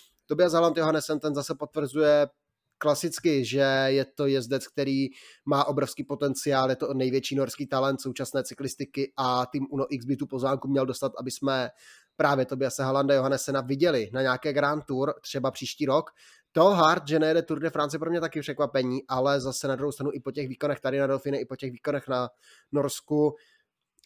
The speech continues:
asi bych se radši soustředil právě na Adama Jejce, Daniho Felipeho Martineze a ten tým postavil pro ně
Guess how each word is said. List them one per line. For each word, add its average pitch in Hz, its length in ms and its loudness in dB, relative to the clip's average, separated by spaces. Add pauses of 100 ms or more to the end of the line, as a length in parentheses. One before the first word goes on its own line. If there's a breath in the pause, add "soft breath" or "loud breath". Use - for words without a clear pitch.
asi 139 240 2
bych 185 140 6
se 202 100 4
radši 170 240 2
soustředil 151 360 2
právě 139 340 2
na 143 100 4
Adama 143 300 4
Jejce, 139 280 0
Daniho 139 240 2
Felipeho 139 560 -2
Martineze 139 500 0
a 135 60 -4
ten 135 140 -2
tým 131 120 -8
postavil 143 380 -2
pro 131 160 0
ně 131 140 2